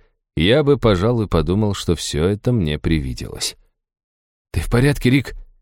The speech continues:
Мирукан грохнулся на колени рядом со мной. «Я думал, он сожрет тебя». «Значит,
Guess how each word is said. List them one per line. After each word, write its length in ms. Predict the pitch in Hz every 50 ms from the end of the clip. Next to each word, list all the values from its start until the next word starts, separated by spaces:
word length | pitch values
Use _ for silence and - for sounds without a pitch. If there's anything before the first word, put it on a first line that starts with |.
| _ _ _ _ _ -
Мирукан 420 | 76 85 92 87 - 113 107 101
грохнулся 540 | 82 95 104 110 - - 90 85 - - 92
на 80 | 90 87
колени 360 | - 98 95 107 104 90 87
рядом 280 | 85 92 92 87 85 82
со 160 | - 95 87
мной. 260 | 85 85 76 65 - _ _ _ _ _ _ _ -
«Я 160 | - 95 95
думал, 280 | 87 120 120 120 120
он 120 | 123 135 135
сожрет 500 | - - 160 127 131 131 139 156 - -
тебя». 300 | - 143 113 95 - - - - - - _ _ _ _ _ _ _ -
«Значит, 640 | - 62 65 73 71 71 73 - - 76 - -